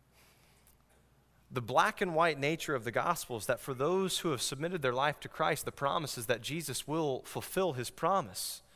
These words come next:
to life.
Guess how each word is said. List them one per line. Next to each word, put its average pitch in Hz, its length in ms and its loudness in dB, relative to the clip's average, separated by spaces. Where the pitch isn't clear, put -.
to 117 100 0
life. 139 680 2